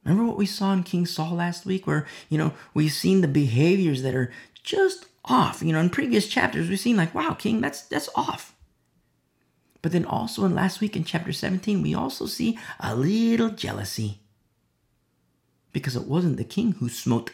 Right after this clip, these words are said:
Goliath. It was David. And it was David who rejected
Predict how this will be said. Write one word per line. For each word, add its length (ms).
Goliath. 680
It 100
was 140
David. 460
And 140
it 80
was 140
David 460
who 140
rejected 640